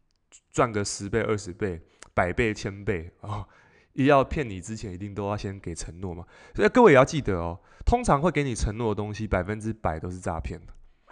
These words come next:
因为没有人百分之百可以为你承担或承诺些什么事情。所以你去听那个越能够保证的、越能够承担你的这种，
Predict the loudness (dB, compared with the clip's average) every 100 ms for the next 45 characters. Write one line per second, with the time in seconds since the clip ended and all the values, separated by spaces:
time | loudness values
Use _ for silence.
0 | _ 0 2 4 4 4 4 0 -2 -4
1 | -4 -6 -4 -6 -4 -6 -6 -2 -2 -2
2 | -8 -8 -4 -4 -4 -6 -6 -6 -6 -6
3 | -6 -12 -14 -14 -14 -14 -18 -20 -20 -20
4 | -20 -20 -20 -20 _ 2 2 2 -6 -6
5 | -4 -4 -2 0 2 4 2 2 0 2
6 | 2 0 0 -2 2 0 0 0 -2 0
7 | -8 2 2 2 -6 -2 -4 2 0 0
8 | -2 0 0 0 -8 -10 -14 -20 _ -12
9 | -12 -14 -4 -4 -2 -6